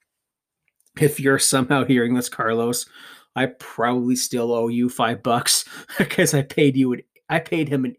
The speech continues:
increments of, like, loonies and toonies and fives, uh, and coffees for this game 'cause I was so darn desperate for it. And you know what?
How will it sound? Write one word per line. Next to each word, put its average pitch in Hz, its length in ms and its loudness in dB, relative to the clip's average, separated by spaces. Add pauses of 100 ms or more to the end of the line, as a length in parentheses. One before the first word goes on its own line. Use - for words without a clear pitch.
increments 120 800 -8 (840)
of, 120 180 -2
like, 120 280 -2 (100)
loonies 135 480 4
and 120 160 -4
toonies 117 560 0 (100)
and 107 200 -10
fives, 110 800 -2 (880)
uh, 107 260 -6
and 110 260 -8
coffees 117 760 -2 (400)
for - 180 0
this 113 220 0
game 107 280 -4
'cause 107 140 -8
I 110 80 -2
was 107 160 -4
so 113 140 0
darn 107 300 -2
desperate 104 420 -6
for 110 320 -4
it. - 80 -6 (880)
And 185 240 4
you 240 100 2
know 185 140 4
what? 190 320 4